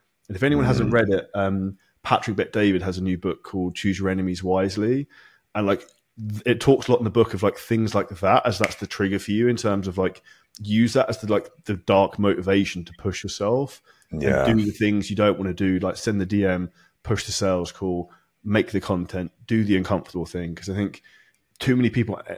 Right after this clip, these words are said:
Speaker 1: uh, respectfully, like, you're in the U K as well, I'm British, like,
Speaker 2: Mm.
Speaker 1: British culture is very much like, "Oh, just stay at home, it'll be okay. You don't, don't step
Speaker 2: Yeah.
Speaker 1: outside the box and do a different cool thing." And I think
Speaker 2: Mm-hmm.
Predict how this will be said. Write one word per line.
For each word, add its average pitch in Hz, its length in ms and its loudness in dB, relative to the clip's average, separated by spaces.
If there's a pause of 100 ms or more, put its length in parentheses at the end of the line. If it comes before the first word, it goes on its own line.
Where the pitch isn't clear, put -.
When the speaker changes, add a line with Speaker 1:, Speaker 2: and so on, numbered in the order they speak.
Speaker 1:
uh, 104 100 -2
respectfully, 98 580 -2
like, 92 200 -2
you're 98 180 -6
in 92 60 -2
the 92 60 -2
U 92 40 -2
K 95 180 0
as 90 100 -4
well, 113 240 4
I'm 90 300 -4
British, 110 380 0
like, 92 240 -2 (460)
Speaker 2:
Mm. 107 40 -8
Speaker 1:
British 110 280 4
culture 120 300 4
is 98 80 -8
very 104 160 2
much 101 200 -2
like, 117 120 -4
"Oh, 131 220 2
just - 300 -6
stay - 180 2
at 101 80 6
home, 113 180 6
it'll 92 80 2
be 107 100 4
okay. 101 300 2
You 104 160 4
don't, - 220 -4
don't 104 200 4
step 69 140 0
Speaker 2:
Yeah. 98 100 6
Speaker 1:
outside 98 240 2
the 92 60 0
box 95 240 -2
and 92 80 -6
do 95 80 -4
a 90 40 -4
different 90 280 -6
cool 90 160 -8
thing." 95 280 -4
And 92 80 -6
I - 20 -6
think 95 320 -8 (160)
Speaker 2:
Mm-hmm. - 160 -12